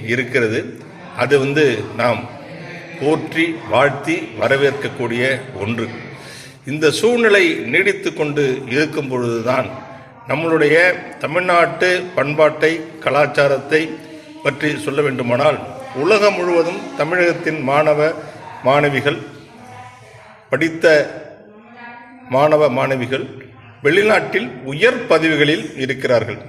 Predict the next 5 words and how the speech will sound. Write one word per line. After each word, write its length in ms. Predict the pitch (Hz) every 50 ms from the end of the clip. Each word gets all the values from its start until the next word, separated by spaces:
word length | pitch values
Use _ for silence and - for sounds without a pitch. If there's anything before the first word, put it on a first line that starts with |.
| - - - -
அவர்கள் 360 | 120 117 127 123 120 120 120 -
படித்தது 640 | 143 160 175 165 175 170 160 160 175 170 147 123 110 - 107
இருமொழி 640 | 107 117 139 165 170 170 165 151 147 139 127 117 101 - -
கொள்கை 320 | 135 131 123 120 123 110
மட்டுமே, 480 | 110 113 - - - 131 120 131 156